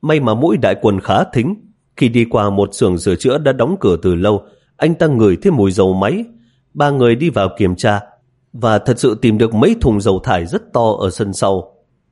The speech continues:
Sau đó, ba người lại tìm một chiếc xe đẩy rồi xếp mấy thùng dầu lên trên. Đại Quân ở phía trước đạp xe, Viên Mục Dã và Đoàn Phong đẩy đằng sau. Vất vả mãi mới miễn cưỡng vận chuyển được về khu phía sau của nhà máy nước.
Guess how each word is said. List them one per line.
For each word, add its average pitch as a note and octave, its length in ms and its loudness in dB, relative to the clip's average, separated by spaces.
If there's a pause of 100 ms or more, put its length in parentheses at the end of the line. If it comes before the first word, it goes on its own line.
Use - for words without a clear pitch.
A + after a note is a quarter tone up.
(540)
Sau F#2+ 200 0
đó, G#2 340 0 (140)
ba B2+ 180 0
người A2 260 2
lại F#2+ 180 0 (100)
tìm G2+ 220 2
một F#2+ 140 0
chiếc E3 160 -2
xe B2+ 140 0
đẩy F2+ 300 -4 (200)
rồi G#2 220 2
xếp - 260 0
mấy D3 160 0
thùng G#2+ 220 -2
dầu F2+ 200 0
lên G2 220 -2
trên. F#2+ 440 -4 (300)
Đại A#2+ 220 -2
Quân C3 200 2
ở G2+ 200 2
phía B2+ 180 -2
trước G#2+ 220 0
đạp F#2 160 0 (120)
xe, G2+ 220 0 (320)
Viên D3 120 0
Mục A#2+ 180 0
Dã D3 200 2
và A#2+ 180 2
Đoàn G#2 260 0
Phong A#2+ 240 -2
đẩy G2 160 0
đằng F#2+ 200 -4
sau. G#2 360 -4 (320)
Vất D3 260 -2
vả F2+ 180 0
mãi G2+ 280 -2 (240)
mới B2 200 2
miễn D#3+ 280 0
cưỡng F3 300 0
vận A2 200 -2
chuyển F2+ 260 -2
được G2 220 -2
về G2 140 2
khu A2+ 320 -2
phía F3 100 0
sau C3+ 240 -4
của F#2 220 -4
nhà F2 180 -2
máy F2+ 200 -4
nước. C#3+ 240 -2